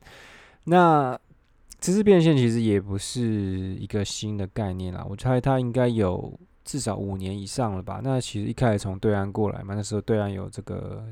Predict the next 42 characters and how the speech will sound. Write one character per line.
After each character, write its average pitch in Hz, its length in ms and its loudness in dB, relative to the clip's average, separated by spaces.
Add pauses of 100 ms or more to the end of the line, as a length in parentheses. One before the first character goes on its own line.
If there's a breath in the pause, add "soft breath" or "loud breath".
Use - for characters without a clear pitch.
(180)
得 101 180 -2
到 113 220 2
啊、 101 420 0
喜 101 200 -8
马 98 120 -4
拉 107 200 -2
雅 98 180 -2
啊， 95 320 -6
或 104 180 -6
是 98 380 -8 (540 loud breath)
很 104 200 -8
多， 107 200 2
反 107 160 0
正 123 100 2
就 135 80 2
是 131 180 0
一 127 60 2
些， 117 460 4 (760)
啊， 95 440 -10 (180)
他 165 140 4
们 175 100 4
是 180 100 2
比 127 100 0
较 104 140 4
大 110 300 6
牌、 - 320 -12
大-， 123 380 0 (480)
大 117 240 6
厂 95 260 -6
牌 95 180 -8
在 113 140 -2
做 110 300 0
这 110 100 -8
种 104 180 -6
知 113 220 -6
识 107 300 -4
变 104 240 -2
现 104 180 -6
的 95 80 -8
平 98 300 -8
台 - 260 -8
啦。 71 160 -14